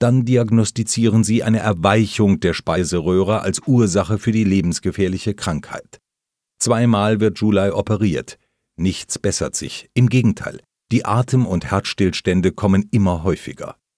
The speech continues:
Auch Ärzte in Ungarn und der Schweiz können nicht helfen.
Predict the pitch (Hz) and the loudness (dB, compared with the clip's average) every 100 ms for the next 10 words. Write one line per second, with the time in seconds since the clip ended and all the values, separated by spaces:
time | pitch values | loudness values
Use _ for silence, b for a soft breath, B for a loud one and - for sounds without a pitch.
0 | _ - 131 - 120 131 - 123 98 92 | _ -2 0 -2 -2 -2 0 0 0 0
1 | - 139 139 131 123 131 - 104 104 95 | 0 2 4 4 4 2 2 0 0 -2
2 | - 87 95 107 - - _ - 104 98 | -4 -2 -2 -2 -4 -8 _ -6 0 2
3 | 92 95 - - - - - | 2 2 -2 -8 -10 -10 -20